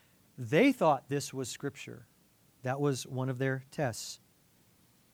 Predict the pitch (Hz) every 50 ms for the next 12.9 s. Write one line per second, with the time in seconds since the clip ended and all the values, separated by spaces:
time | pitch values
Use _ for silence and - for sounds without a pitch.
0 | _ - - 156 143 147 - - 139 147 143 143 - - 180 202 190 - - 170
1 | 156 180 185 175 160 147 123 151 147 139 135 - - - 180 147 135 127 123 123
2 | 135 135 - 151 143 139 139 131 - - 135 131 - 131 120 127 - 185 185 226
3 | 269 269 - - 196 185 208 214 - - 151 143 143 - - - - - _ _
4 | - 196 190 185 - 202 185 - 180 - - 185 180 165 170 156 - - 160 -
5 | - - 180 147 113 104 - _ _ _ - - - - - _ _ - 156 160
6 | - 180 156 147 - 220 214 185 147 156 147 - 156 - - 170 165 - - 185
7 | 214 214 190 190 170 160 165 190 202 170 147 139 139 135 165 190 185 147 139 127
8 | 135 139 143 - 139 147 147 - - - - _ - _ _ _ - - 196 214
9 | - - 165 147 139 139 147 147 127 139 - - 190 185 151 139 139 147 - -
10 | - - _ _ _ _ - - 170 180 190 - 190 175 - - - 185 175 165
11 | - - 175 - - - - 196 175 139 120 107 98 - _ _ _ _ _ _
12 | _ - - _ - 180 180 175 170 170 165 - 160 160 139 - - -